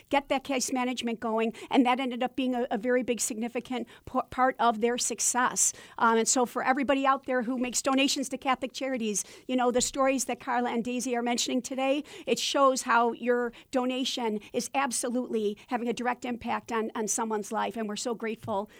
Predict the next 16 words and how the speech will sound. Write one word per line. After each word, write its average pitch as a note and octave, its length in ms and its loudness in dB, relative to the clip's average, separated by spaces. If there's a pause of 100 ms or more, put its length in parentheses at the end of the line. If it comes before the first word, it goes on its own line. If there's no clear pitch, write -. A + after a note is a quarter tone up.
(120)
um, G#3+ 240 -2
for A3+ 300 -6
that. G3+ 300 -4 (220)
Um, A#3+ 240 0
but, C#4 80 -2
you D4 60 6
know, C#4 100 2
before D#4 280 0
we D#4+ 120 4
run C#4+ 160 2
out C4+ 120 6
of C4 100 0
time, C4 420 -4 (200)
Carla C#4 280 0
and C4+ 200 0
Daisy, C#4 400 -2